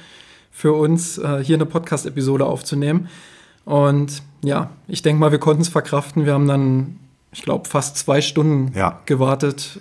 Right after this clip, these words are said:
Speaker 2: Ja.
Speaker 1: ähm, bis wir das Interview führen konnten. Aber dafür hat man uns dann auch ein bisschen länger gewähren lassen mit den Fragen.
Speaker 2: Ja,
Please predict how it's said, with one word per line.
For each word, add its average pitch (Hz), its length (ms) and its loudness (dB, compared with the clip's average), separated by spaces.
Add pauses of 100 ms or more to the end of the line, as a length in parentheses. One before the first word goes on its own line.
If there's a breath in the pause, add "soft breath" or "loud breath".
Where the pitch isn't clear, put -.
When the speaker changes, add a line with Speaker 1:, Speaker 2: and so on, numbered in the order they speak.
Speaker 2:
Ja. 139 180 -2
Speaker 1:
ähm, 135 340 -2 (100)
bis 139 200 -4
wir 135 320 0
das 131 180 -4
Interview 147 260 0
führen 160 300 2
konnten. 151 420 0 (340 loud breath)
Aber 147 200 4
dafür 151 260 2
hat 147 100 0
man 147 140 0
uns 139 160 -6
dann 143 140 -2
auch 135 180 -4
ein 135 80 -4
bisschen 131 540 -4
länger 139 280 0
gewähren 135 360 2
lassen 135 280 -4
mit 135 120 -6
den 131 80 -4
Fragen. 180 400 -6 (100)
Speaker 2:
Ja, 90 380 0